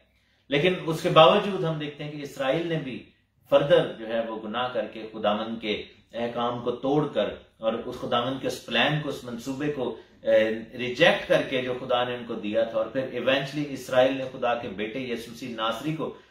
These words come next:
reject करके उस मौत को और उस, उस, ए, गिरावट को और उस, ए, असीरी को अपने ऊपर बुलाया।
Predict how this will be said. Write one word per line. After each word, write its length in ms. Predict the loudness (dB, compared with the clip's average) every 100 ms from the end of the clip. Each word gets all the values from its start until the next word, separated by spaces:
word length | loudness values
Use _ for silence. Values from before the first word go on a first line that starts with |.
| _ -12
reject 420 | 0 2 4 2
करके 420 | 0 0 -4 -6 -10 _ -16
उस 200 | -10 -2
मौत 300 | 2 2 0
को 80 | -2
और 100 | 0
उस, 240 | -2 0 2 2 -2 -18 -10
उस, 320 | -8 -8 4
ए, 880 | 8 8 6 -2 -14 _ -2 0 0
गिरावट 500 | 2 6 6 4 2
को 180 | -4 -4
और 240 | -2 -2
उस, 240 | -4 -4 2
ए, 920 | 2 0 -8 _ 4 6 8 6 2
असीरी 440 | -4 -4 0 0 0
को 220 | -2 -4
अपने 320 | -6 -10 -12
ऊपर 420 | -6 -6 -6 -12 -16
बुलाया। 460 | -8 -2 -2 -4